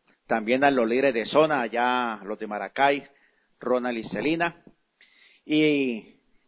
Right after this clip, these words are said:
allá en Guacara, en Los Guayos, en San Diego, en todos han sido muy diligentes, gracias a Dios por ellos.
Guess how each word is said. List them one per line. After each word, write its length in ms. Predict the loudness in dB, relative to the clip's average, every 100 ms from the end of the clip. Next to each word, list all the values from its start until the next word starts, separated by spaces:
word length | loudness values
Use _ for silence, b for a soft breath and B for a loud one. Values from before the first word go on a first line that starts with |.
| -8
allá 360 | -4 2 2 2
en 260 | -2 -8
Guacara, 640 | -4 -2 0 2 4 4 2
en 80 | -2
Los 120 | 2
Guayos, 460 | 6 6 6 -4 -8 -20 -20 _ _ _ _ _ _ _ _
en 440 | -4 0 0 -2 -4
San 220 | -6 -6
Diego, 360 | 0 0 2 0
en 60 |
todos 300 | 2 4 2 0
han 100 | -2
sido 200 | 0 0
muy 140 | -2
diligentes, 640 | -4 -4 -2 -2 -4 -8 -2
gracias 340 | -2 0 0
a 20 |
Dios 240 | 0 -2 -2
por 180 | 2 2
ellos. 280 | 2 -2